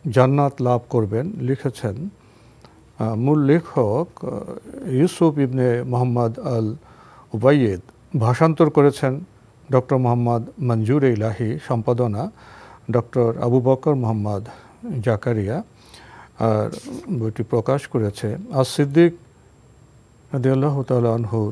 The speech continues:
ট্রাস্ট পাবলিকেশনস, শান্তিনগর, ঢাকা। আহ, এই গ্রন্থে, আহ, যে সূচি রয়েছে ভূমিকা,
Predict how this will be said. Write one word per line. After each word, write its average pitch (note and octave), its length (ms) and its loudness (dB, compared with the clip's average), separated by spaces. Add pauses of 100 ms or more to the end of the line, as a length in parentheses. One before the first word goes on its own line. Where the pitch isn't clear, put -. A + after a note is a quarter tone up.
ট্রাস্ট A2 360 -2 (580)
পাবলিকেশনস, A2 680 -2 (320)
শান্তিনগর, G#2 500 -4
ঢাকা। A2+ 460 -6 (1000)
আহ, B2+ 960 0
এই D3 480 0
গ্রন্থে, B2+ 760 -2 (1000)
আহ, A2 340 -4
যে A2 160 -4
সূচি C3+ 340 0
রয়েছে A#2 400 0
ভূমিকা, A#2 600 -2